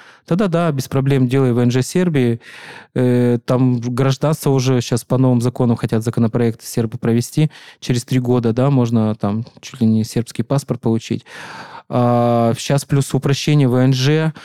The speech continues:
А, раньше они давали на год, щас могут сразу на три года давать.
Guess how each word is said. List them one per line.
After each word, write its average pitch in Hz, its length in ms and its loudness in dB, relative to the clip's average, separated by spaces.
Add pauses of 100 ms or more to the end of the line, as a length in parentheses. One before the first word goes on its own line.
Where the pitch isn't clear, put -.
(300)
А, 120 800 2
раньше 135 280 0
они 123 100 2
давали 120 280 2
на 135 180 4
год, 123 140 0
щас - 280 -2
могут 117 260 0
сразу 120 320 0
на 110 80 2
три 123 160 -2
года 135 300 2
давать. 123 360 2